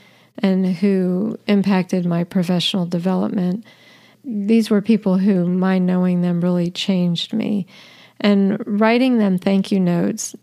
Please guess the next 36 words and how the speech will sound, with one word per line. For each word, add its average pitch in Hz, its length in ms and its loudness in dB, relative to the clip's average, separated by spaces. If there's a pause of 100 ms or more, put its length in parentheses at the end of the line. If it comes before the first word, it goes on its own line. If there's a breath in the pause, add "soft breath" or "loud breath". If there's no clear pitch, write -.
(220)
not 208 340 0
only 254 260 2
for 220 160 -2
the 208 100 2
letters 196 440 2
after 180 280 0
they 196 140 0
had 185 100 -2
written 208 280 -2
them, 185 200 0
but 220 300 0
for - 180 -4
the 214 140 0
specific 214 720 -2
ways 180 440 0 (420 loud breath)
that 196 160 -4
they 180 140 0
had 180 140 0
inspired 208 680 0
me 196 140 2
and 175 180 0
taught - 340 -4
me, 175 380 -2 (580 soft breath)
was 202 180 2
something 214 480 0
I 185 480 0 (100)
still 247 440 0
remember 185 640 0
the 190 120 -6
feeling 190 420 -2
it 220 160 -6
gave 180 300 -2
me 175 440 -2 (840 soft breath)
thirty 202 240 2
years 180 340 0
later. 175 560 -2